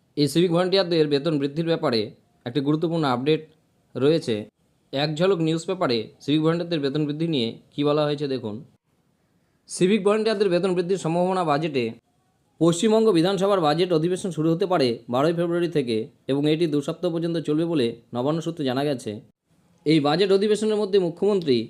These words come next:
সিভিক ভলান্টিয়ারদের বেতন বৃদ্ধি ঘোষণা করতে পারেন বলে অনুমান করা হচ্ছে। যদিও বেতন বৃদ্ধির পরিমাণ নিয়ে এখনও কোনো নির্দিষ্ট তথ্য পাওয়া যায়নি,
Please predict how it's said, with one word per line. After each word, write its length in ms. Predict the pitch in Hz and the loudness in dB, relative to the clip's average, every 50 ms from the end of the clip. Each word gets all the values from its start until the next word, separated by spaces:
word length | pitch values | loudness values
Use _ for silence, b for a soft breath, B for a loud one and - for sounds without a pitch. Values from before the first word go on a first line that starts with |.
| - _ _ | -10 _ _
সিভিক 240 | - - 165 196 190 | -4 0 0 2 4
ভলান্টিয়ারদের 460 | 180 185 196 185 190 180 175 180 165 147 | 2 2 2 0 -2 -2 -2 0 0 0
বেতন 180 | 151 151 160 156 | 0 0 0 -2
বৃদ্ধি 220 | 143 139 135 147 127 | -2 -2 -2 -2 -4
ঘোষণা 220 | 123 120 151 147 | -4 -4 -4 -4
করতে 200 | 139 156 156 - 165 | -4 -4 -4 -4 -4
পারেন 200 | 170 175 185 185 | -2 -2 -2 0
বলে 220 | 180 165 135 117 113 113 - - _ - | 0 0 2 0 0 -2 -6 -16 _ -4
অনুমান 260 | 143 147 160 170 175 175 | 0 0 2 2 0 0
করা 160 | 165 170 165 | 0 2 2
হচ্ছে। 320 | 160 165 - - - 123 113 113 117 - _ _ - 139 | 2 2 0 -4 -6 -4 -4 -4 -6 -10 _ _ -6 0
যদিও 340 | 131 160 175 170 208 220 226 | 2 4 4 6 4 4 4
বেতন 240 | 180 185 175 208 196 | 4 2 2 2 4
বৃদ্ধির 300 | 196 202 196 190 214 190 180 | 4 4 4 4 2 2 2
পরিমাণ 260 | 170 175 185 202 208 | 2 2 2 2 2
নিয়ে 200 | 202 180 151 131 123 - - - | 2 2 2 2 0 -2 -4 -4
এখনও 280 | 131 135 165 185 202 | -4 0 2 0 0
কোনো 180 | 180 185 175 165 | 0 0 0 2
নির্দিষ্ট 360 | 160 151 147 147 180 180 - 190 | 2 0 0 0 -2 -2 -2 -2
তথ্য 240 | 165 151 143 147 175 170 | -2 -2 -4 -2 -2 -2
পাওয়া 220 | 165 156 156 156 151 | 0 2 2 2 2
যায়নি, 280 | 160 175 175 156 123 | 2 2 2 0 -2